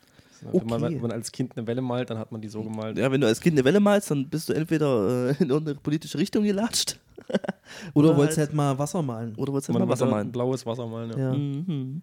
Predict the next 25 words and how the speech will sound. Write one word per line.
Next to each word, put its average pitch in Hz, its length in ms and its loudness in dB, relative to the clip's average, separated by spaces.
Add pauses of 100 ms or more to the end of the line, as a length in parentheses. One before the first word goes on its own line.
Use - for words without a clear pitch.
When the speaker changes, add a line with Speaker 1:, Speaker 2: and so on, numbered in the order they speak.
(880)
Speaker 2:
Ähm, 151 420 4
jedenfalls 180 480 -6 (920)
haben 165 140 -2
wir, 190 100 2
glaub 170 160 -2
ich, 175 140 -2
ein, 143 220 -4
eine 131 240 -2
dreigeteilte 151 680 -2
Abteilung 196 400 -2
hier, 185 200 2
denn, 165 260 -2
ähm, 151 360 -2
soweit 143 260 0
ich 190 140 -6
weiß, 165 300 -2 (100)
Hagen, 160 460 -6
du 160 120 -2
bist 170 300 -6
dem 139 340 -6
Asterix-Thema 156 960 -4
schon 147 240 -2
seit 135 340 -4
Kindheit 185 400 -4
verbunden 196 560 -4